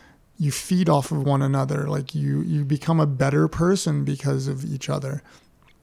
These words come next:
And, and it's, like, it's hard to do that when you're an artist because you are, particularly a painter, like, I think in crafts or sculpture, like,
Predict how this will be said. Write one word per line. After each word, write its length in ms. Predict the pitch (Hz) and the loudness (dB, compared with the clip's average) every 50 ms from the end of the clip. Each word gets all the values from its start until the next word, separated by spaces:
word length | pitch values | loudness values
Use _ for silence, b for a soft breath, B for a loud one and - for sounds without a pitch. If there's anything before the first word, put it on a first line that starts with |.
| - - - - | -10 -10 0 4
And, 260 | 196 175 165 165 170 - | 6 6 6 6 4 2
and 140 | 180 175 180 | 4 6 6
it's, 360 | 180 170 - - - - - _ _ _ _ _ _ _ - | 6 4 2 -2 -2 -4 -6 _ _ _ _ _ _ _ -6
like, 160 | - 147 - - - _ _ _ _ _ - | -4 -4 -4 -4 -12 _ _ _ _ _ -10
it's 160 | 151 - - | -8 -6 -2
hard 320 | - 156 156 156 160 156 | 2 2 2 4 2 0
to 60 | 165 | 2
do 120 | 156 196 233 | 4 4 4
that 140 | 277 277 262 | 4 4 4
when 140 | 175 156 151 | 6 6 6
you're 100 | 151 147 | 6 6
an 60 | 151 | 6
artist 260 | 147 147 147 151 - | 6 6 4 4 2
because 300 | - 165 - 170 165 156 160 | 2 2 6 6 6 6 6
you 140 | 180 202 214 | 6 6 6
are, 180 | 240 240 220 - B B B B B | 6 4 2 0 B B B B B
particularly 420 | B - - 302 - 302 277 214 196 | B 4 4 6 6 8 8 10 10
a 60 | 180 | 10
painter, 320 | - 156 214 220 196 202 | 8 6 6 6 6 8
like, 180 | 202 185 170 165 - B B B B B | 6 6 6 6 2 B B B B B
I 60 | 220 | 4
think 220 | 202 277 294 240 - | 4 4 4 2 4
in 160 | 208 185 170 | 4 4 4
crafts 640 | - - - 165 151 156 156 156 156 - - - - | 4 2 2 4 6 8 8 6 4 2 -2 -4 -4
or 260 | 202 208 180 160 151 143 | -2 0 2 2 2 2
sculpture, 600 | - - - 151 143 147 147 - - 165 156 147 | -2 0 0 2 2 2 0 0 0 2 2 4
like, 280 | 156 151 139 - - | 2 0 -2 -4 -12